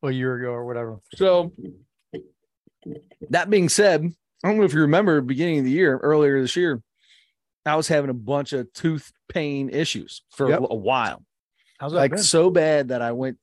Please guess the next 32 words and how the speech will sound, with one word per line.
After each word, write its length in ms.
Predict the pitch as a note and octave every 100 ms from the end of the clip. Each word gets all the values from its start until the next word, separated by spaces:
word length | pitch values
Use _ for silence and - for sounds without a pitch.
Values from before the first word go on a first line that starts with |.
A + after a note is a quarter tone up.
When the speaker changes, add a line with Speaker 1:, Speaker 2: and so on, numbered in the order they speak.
| _ -
Speaker 2:
I 140 | B2+
went 320 | C#3+ C#3+ C3 - -
and 120 | A2
I 100 | A2+
was 160 | A#2+ G#2+
like, 140 | G2
"Just 200 | F#2+ A#2
pull 200 | - D#3+
it. 60 | G2+
I 40 |
don't 140 | G#2 G#2+
care. 160 | A2
Do 120 | E2 A2
whatever. 320 | G#2+ G2 E2+
I 80 | A2+
just 140 | F#2+
gotta 160 | A#2+ F#2+
get 100 | E2+
this 140 | E2+
thing 140 | G2 F2
taken 180 | F2+ F2
care 160 | E2+
of." 80 | C#2+ _ _ - - _ _ _ _ _ _ _ _ _ _ _ _ _ -
They 120 | C3+
gave 400 | B2 C#3 E3 F#3
me, 420 | F#3 E3+ E3 E3 - - - -
so 140 | D#3+
I 40 |
went 220 | C#3+ F3+ F#3
to 80 |
the 100 | G3+
dentist. 520 | E3 D3 C3+ D#3 -